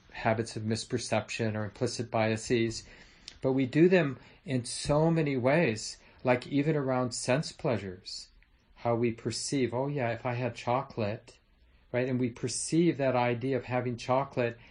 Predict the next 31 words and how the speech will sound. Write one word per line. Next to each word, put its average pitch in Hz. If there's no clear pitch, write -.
as, 120
like, 120
the 123
happiness 151
that 131
will 117
come 151
from 151
that 120
is 117
more 147
permanent 139
than 120
it 117
is, 139
more 139
personal 131
than 110
it 110
is, 139
that 120
it's 120
really 113
truly 123
beautiful, 113
and 113
not 127
having 117
chocolate 117
is 123
truly 110